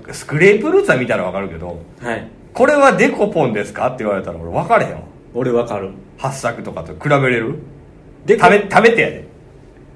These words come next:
Speaker 2: いや、食べた、食べてわかる。で-、
Speaker 1: ああ、そう。
Speaker 2: デコポンだけは俺わかる。
Speaker 1: ああ、そう。
Speaker 2: デコポンに絶対の自信ある。
Speaker 1: うん。あれ？今、どっちで言ってた、今？
Speaker 2: ん？
Speaker 1: デコポン。
Speaker 2: デコポンですよ。私はずっとデコポンで言ってますから。安心しろ。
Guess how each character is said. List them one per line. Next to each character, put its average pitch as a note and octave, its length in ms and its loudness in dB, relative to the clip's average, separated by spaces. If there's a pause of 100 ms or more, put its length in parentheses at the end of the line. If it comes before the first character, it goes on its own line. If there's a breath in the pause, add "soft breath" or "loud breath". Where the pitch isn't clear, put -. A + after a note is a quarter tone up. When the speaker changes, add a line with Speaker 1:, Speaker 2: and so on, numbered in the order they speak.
(520)
Speaker 2:
い - 20 -8
や、 D3 100 -6
食 F#3+ 140 0
べ B3+ 120 8
た、 F#3+ 300 2
食 F3+ 120 0
べ - 80 2
て D3 80 -2
わ A2+ 120 -2
か A2+ 80 -10
る。 G2 140 -12
で-、 C3+ 100 6
Speaker 1:
あ D3 80 10
あ、 C#3+ 40 2
そ C#3+ 100 -2
う。 B3+ 40 6
Speaker 2:
デ D#4+ 60 4
コ C4+ 160 4
ポ F3 160 4
ン D#3 60 2
だ F3 160 4
け F3+ 80 2
は C3+ 60 4
俺 A2 140 2
わ G2+ 120 -4
か F#2 80 -14
る。 F2 80 -16 (140)
Speaker 1:
あ A2 160 2
あ、 G#2+ 40 -2
そ G#2+ 140 -8
う。 - 360 -12
Speaker 2:
デ G#3 100 6
コ G#3 160 2
ポ C#3 160 -2
ン A#2 40 -4
に A2 140 -6
絶 C3+ 220 -4
対 C3+ 160 0
の A#2 60 -6
自 A2+ 120 -6
信 G#2+ 180 -12
あ F2+ 60 -14
る。 F#2+ 140 -18
Speaker 1:
う G2 60 -8
ん。 F2+ 80 -8 (680)
あ F#2 80 -8
れ？ - 160 -6
今、 D3+ 280 -6 (120)
ど A2+ 100 -8
っ A2+ 40 -14
ち A#2+ 100 -10
で B2 80 -2
言 C#3 80 -2
っ - 20 -10
て - 60 -8
た、 A2 80 -8
今？ - 1040 -10
Speaker 2:
ん？ - 160 -12
Speaker 1:
デ E3 100 0
コ D#3+ 160 -4
ポ - 160 -10
ン。 D#2+ 180 -12
Speaker 2:
デ E3 120 2
コ D#3+ 140 0
ポ G2+ 140 -8
ン F#2 60 -10
で F#2 60 -14
す - 80 -16
よ。 G#2+ 60 -6
私 E3+ 260 0
は F3+ 60 -2
ず F#3+ 100 -6
っ - 20 -10
と - 80 -12
デ C3+ 160 -2
コ C#3 120 -2
ポ A2+ 140 -8
ン - 40 -10
で F#2+ 40 -14
言 F#2+ 80 -12
っ F#2+ 40 -18
て G2+ 80 -18
ま F#2+ 80 -16
す - 100 -20
か - 60 -20 (460)
ら。 C#3+ 80 -4
安 C#3+ 120 -2
心 C3+ 80 -4
し - 120 -10
ろ。 - 100 -8